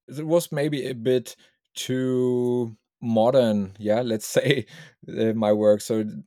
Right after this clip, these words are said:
people who were looking into computer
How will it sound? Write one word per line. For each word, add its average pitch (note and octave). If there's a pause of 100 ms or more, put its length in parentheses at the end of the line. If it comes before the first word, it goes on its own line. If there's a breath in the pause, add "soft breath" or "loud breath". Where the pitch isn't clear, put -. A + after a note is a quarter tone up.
(180)
people C#3
who B2+
were B2+
looking B2
into B2
computer A#2